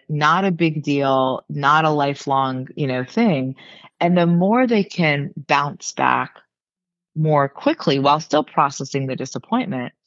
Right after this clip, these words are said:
the more able they are to navigate life, because life is full right now of uncertainties of different shapes and sizes. And, you know, if we constantly have a smooth surface going forward,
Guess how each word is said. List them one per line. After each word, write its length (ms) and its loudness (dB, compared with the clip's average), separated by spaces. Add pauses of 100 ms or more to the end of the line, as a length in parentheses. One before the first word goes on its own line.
(640)
the 40 0
more 300 2
able 380 2
they 140 2
are 280 4
to 140 -2
navigate 500 2
life, 300 2
because 280 0
life 460 0
is 220 -4
full 280 0
right 220 0
now 400 -4 (400)
of 140 2
uncertainties 800 0
of 80 -2
different 380 -4 (240)
shapes 400 -2
and 120 0
sizes. 560 -4 (800)
And, 720 2 (380)
you 140 0
know, 260 4
if 220 -4
we 160 2
constantly 680 0
have 180 2
a 40 -2
smooth 480 0
surface 680 -2
going 280 0
forward, 460 2